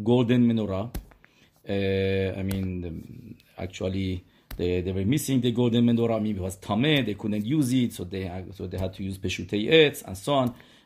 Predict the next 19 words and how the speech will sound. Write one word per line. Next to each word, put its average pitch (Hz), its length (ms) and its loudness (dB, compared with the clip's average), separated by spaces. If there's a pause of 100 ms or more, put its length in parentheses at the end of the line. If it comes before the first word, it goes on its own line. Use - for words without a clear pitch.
(100)
But, 117 240 0 (640)
but - 260 -12
we, 120 300 -2
we 127 160 -2
celebrate 135 460 2
Hanukkah 123 420 0
for, 107 300 -2 (240)
for 110 160 -4
that 120 200 0
reason, 101 280 -2
yeah, 104 100 -2
because 107 300 -6
there 104 80 -4
was 104 160 -4
a 101 60 -2
miracle 127 400 0
with 131 380 0 (380)
the 107 280 2
Nerot 117 760 2